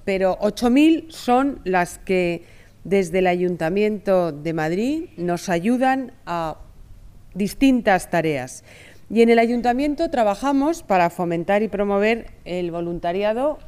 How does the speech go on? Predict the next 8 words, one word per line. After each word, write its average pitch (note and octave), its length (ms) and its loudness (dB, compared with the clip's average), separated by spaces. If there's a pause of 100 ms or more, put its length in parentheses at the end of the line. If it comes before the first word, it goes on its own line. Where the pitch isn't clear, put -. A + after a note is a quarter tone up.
(200)
unas G3 300 -6
veces A#3 340 -8
con D#3+ 180 -10
proyectos E3+ 680 -8 (440)
puntuales, A#3 800 2
como D#3+ 220 -2
por D3 120 -8
ejemplo E3 520 -8